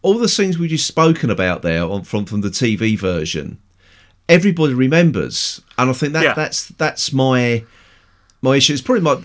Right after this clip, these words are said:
Speaker 1: you know, my personal issue with this, because, um,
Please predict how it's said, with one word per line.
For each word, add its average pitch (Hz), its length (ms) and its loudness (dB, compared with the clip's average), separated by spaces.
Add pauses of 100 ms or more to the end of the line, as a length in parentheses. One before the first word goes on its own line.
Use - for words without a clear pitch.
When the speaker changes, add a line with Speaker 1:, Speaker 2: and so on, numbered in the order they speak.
Speaker 1:
you 135 100 -2
know, 90 80 -2
my 110 160 -2
personal 135 600 2
issue 90 260 -2
with 85 100 0
this, 85 220 -6
because, 110 720 -2 (100)
um, 117 460 -4